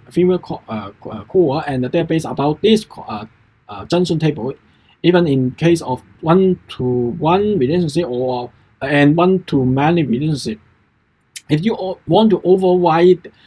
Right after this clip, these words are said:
default, uh, convention, then you can go for, go for the, uh, uh, uh, full, full, full A P I, and you can override predefined conventions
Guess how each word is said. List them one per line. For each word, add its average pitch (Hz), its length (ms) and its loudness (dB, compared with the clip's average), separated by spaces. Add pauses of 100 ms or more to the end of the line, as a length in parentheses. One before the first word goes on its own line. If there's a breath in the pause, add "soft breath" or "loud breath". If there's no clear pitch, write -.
(160 soft breath)
default, 170 480 2
uh, 123 140 -8
convention, 160 760 -2 (420 soft breath)
then 156 300 2
you 170 160 4
can 135 260 -2
go 185 260 4
for, 160 460 -2 (140)
go 185 200 6
for 123 360 -6
the, 120 100 -8
uh, 110 640 -8
uh, 98 300 -14
uh, - 140 -16
full, 180 380 2
full, 156 360 -4
full 151 240 -2
A 131 80 -2
P 120 120 -2
I, 113 240 -4 (360 loud breath)
and 151 520 2
you 180 280 4
can 143 340 0
override 160 560 2
predefined 151 840 0
conventions 147 800 -2